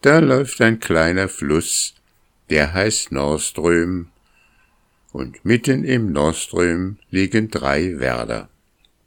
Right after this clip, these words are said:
Anfangs waren diese Werder nichts weiter als gewöhnliche Werder mit ein paar Bäumen drauf, von der Art, wie sie noch heute zahlreich im Mälar liegen,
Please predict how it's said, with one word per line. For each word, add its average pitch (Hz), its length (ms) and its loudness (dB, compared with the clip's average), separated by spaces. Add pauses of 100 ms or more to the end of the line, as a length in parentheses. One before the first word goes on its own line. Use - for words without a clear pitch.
(1200)
Anfangs 127 560 2
waren 123 300 6
diese 110 340 4
Werder 85 460 4
nichts 120 440 -2
weiter 73 480 0
als 101 300 -4
gewöhnliche 76 760 0
Werder 73 440 -2
mit 78 180 -4
ein 85 220 0
paar 110 220 2
Bäumen 110 420 2
drauf, 62 560 -8 (640)
von 64 240 -6
der 58 220 -4
Art, 82 680 0
wie 123 120 0
sie 131 160 4
noch 101 260 2
heute 80 420 0
zahlreich 69 760 -2
im 87 180 -2
Mälar 85 400 0
liegen, 69 540 -4